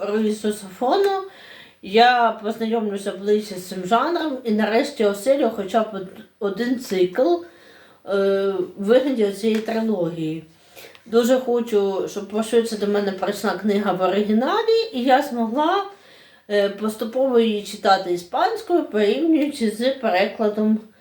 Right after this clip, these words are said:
Сергія Брашевського і вивчаючи нові слова. От,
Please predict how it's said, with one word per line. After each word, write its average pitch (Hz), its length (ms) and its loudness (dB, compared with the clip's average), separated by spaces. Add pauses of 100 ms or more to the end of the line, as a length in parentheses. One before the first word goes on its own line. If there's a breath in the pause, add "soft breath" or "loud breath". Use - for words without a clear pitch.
(300 soft breath)
Сергія 208 380 2
Брашевського 247 880 -2 (180)
і 254 420 -2 (200)
вивчаючи 226 720 2
нові 196 260 -4
слова. 190 560 -8 (1900 loud breath)
От, 196 360 2